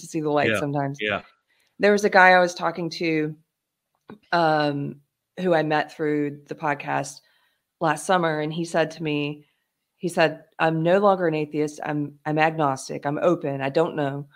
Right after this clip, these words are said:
Speaker 1: But the reason I'm open is because I can see evil now.
Speaker 2: Mm-hmm.
Speaker 1: And if I can see evil,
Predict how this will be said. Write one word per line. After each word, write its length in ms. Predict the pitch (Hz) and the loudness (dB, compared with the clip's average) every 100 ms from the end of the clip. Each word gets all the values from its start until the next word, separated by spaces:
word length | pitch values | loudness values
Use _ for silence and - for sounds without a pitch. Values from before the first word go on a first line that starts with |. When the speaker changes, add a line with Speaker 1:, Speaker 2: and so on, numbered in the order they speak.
| - _ _ - - - | -20 _ _ -14 -2 6
Speaker 1:
But 400 | 160 147 147 - _ | 6 6 2 -8 _
the 140 | - 156 | -2 2
reason 280 | 170 180 175 | 2 2 0
I'm 160 | 151 139 | 2 2
open 320 | 175 160 151 | 2 2 0
is 120 | 143 | -2
because 600 | - - 147 143 139 - _ _ _ _ _ | -6 -2 0 2 0 -8 _ _ _ _ _
I 120 | 143 151 | -4 -4
can 180 | 151 | -4
see 160 | 143 160 | -6 -6
evil 380 | 131 147 180 156 | -2 -2 -2 -2
now. 440 | 143 143 160 160 _ _ 131 | -2 -2 -4 -8 _ _ -6
Speaker 2:
Mm-hmm. 380 | 127 123 113 - _ _ - | -4 -4 -6 -10 _ _ 2
Speaker 1:
And 220 | 175 160 | 4 2
if 120 | 165 | 0
I 80 | 151 | 0
can 180 | 151 156 | 0 -6
see 180 | - 151 | -6 -4
evil, 640 | 151 165 151 147 147 | -2 2 2 2 -2